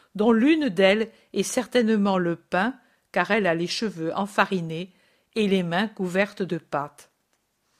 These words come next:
Jésus sort après un moment et il monte sur la terrasse de la maison. Il marche là-haut en méditant et en regardant de temps à autre ce qui l'entoure.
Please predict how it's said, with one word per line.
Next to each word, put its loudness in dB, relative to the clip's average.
Jésus 0
sort -2
après -2
un 0
moment -4
et 0
il 2
monte -2
sur -6
la 2
terrasse 0
de -4
la 0
maison. -8
Il 2
marche 2
là-haut 4
en 2
méditant 0
et 2
en 4
regardant 0
de -2
temps -2
à 2
autre -4
ce -8
qui -4
l'entoure. -8